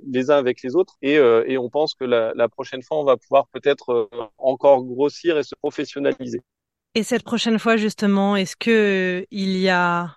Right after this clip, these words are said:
Speaker 2: un espoir que ce soit à Melbourne ?
Speaker 1: Le, le, l'ambition que nous avons avec l'équipe, euh, et toute l'équipe que je tiens vraiment à saluer pour le, le travail, euh, formidable effectué, Karine Maurice, mon attachée culturelle, mais t-, mais aussi, euh, tout notre, tout notre équipe, euh,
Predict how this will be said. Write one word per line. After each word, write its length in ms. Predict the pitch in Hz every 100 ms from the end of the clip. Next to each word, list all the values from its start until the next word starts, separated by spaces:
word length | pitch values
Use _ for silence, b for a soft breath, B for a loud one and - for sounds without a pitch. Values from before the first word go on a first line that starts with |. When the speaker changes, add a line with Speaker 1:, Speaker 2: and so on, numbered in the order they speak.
| _
Speaker 2:
un 180 | 190 175
espoir 400 | 170 - 233 262
que 100 | 240
ce 140 | 196
soit 180 | 196 202
à 60 | 185
Melbourne ? 460 | 180 175 262 302 - _ _ _ _ 117
Speaker 1:
Le, 280 | 110 117 -
le, 220 | 120 -
l'ambition 500 | 131 139 151 - 170
que 60 | -
nous 180 | 147
avons 360 | 147 147 160 165
avec 320 | 131 131 -
l'équipe, 320 | 135 - 156 -
euh, 200 | 117 113
et 120 | 117
toute 200 | - -
l'équipe 280 | 131 - -
que 80 | 131
je 60 | 123
tiens 240 | 120 135
vraiment 300 | 123 135 147
à 40 | 147
saluer 360 | - 135 160
pour 180 | - 120
le, 320 | 120 107 110 -
le 120 | 110
travail, 420 | - 120 127 120
euh, 360 | 110 110 110 -
formidable 460 | - 123 127 123 123
effectué, 440 | 123 123 - 143
Karine 400 | 143 123 120 127
Maurice, 320 | 127 123 135 -
mon 100 | 127
attachée 340 | 123 123 - 120
culturelle, 400 | 120 - 165 151
mais 160 | 120
t-, 120 | - -
mais 180 | 135 135
aussi, 300 | 127 - 123
euh, 160 | 113 120 _ B B - -
tout 100 | -
notre, 560 | 156 139 - 131 123 123
tout 120 | -
notre 260 | 165 147 -
équipe, 340 | 143 160 -
euh, 300 | 135 127 120